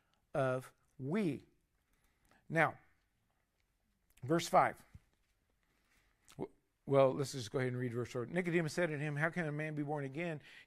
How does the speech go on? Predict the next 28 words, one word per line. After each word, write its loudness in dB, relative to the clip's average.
Can -4
he -4
enter -2
the -4
second -6
time -6
into -8
his -6
mother's -2
womb -6
to, -6
and -4
be 0
born?" 0
Jesus -6
answered, -4
now -2
he's -6
going -6
to -10
explain -6
what -4
he -4
said -4
about -4
getting -10
born -6
again. -2